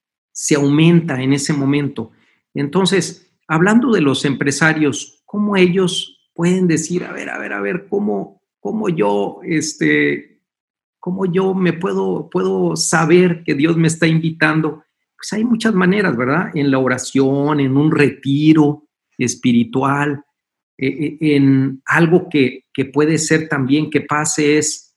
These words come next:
que te inviten a un evento de empresas consagradas, de His Way at Work, y entonces Dios te entrega el mensaje y te dice, "¿Por qué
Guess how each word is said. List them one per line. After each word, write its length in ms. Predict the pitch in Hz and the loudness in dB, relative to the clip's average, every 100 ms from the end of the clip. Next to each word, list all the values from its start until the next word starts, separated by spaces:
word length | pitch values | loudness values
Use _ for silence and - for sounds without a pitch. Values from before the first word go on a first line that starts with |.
| - | -6
que 100 | 127 | -6
te 160 | 127 135 | 0 0
inviten 520 | 131 151 160 165 143 | 2 2 2 0 0
a 40 | |
un 160 | 151 160 | 0 2
evento 680 | 139 170 175 170 139 139 _ _ _ _ _ _ _ | 4 4 4 2 -4 -6 _ _ _ _ _ _ _
de 60 | 131 | -4
empresas 520 | 120 139 160 160 - | -2 0 0 0 -4
consagradas, 1080 | 139 135 - 120 131 147 151 147 135 - - _ | -2 -4 -2 -4 -4 -4 -4 -6 -8 -12 -16 _
de 200 | - 120 - | -8 -8 -4
His 160 | 117 | -4
Way 300 | 110 139 147 | 0 0 0
at 120 | 135 120 | -2 0
Work, 440 | 120 147 160 156 - _ _ _ _ _ _ _ _ _ - | 0 2 0 -2 -16 _ _ _ _ _ _ _ _ _ 0
y 120 | 165 | 0
entonces 640 | 165 180 190 214 180 151 | 2 0 0 2 0 0
Dios 360 | 156 202 220 - | 2 4 4 2
te 100 | 160 | 2
entrega 460 | 139 - 208 302 | 2 2 2 4
el 100 | 302 | 4
mensaje 420 | 170 160 185 180 277 | 4 4 2 4 2
y 80 | |
te 100 | - | 4
dice, 440 | 160 185 - 220 - | 2 2 2 0 2
"¿Por 320 | 180 196 160 | 4 4 2
qué 220 | - 240 | 0 -2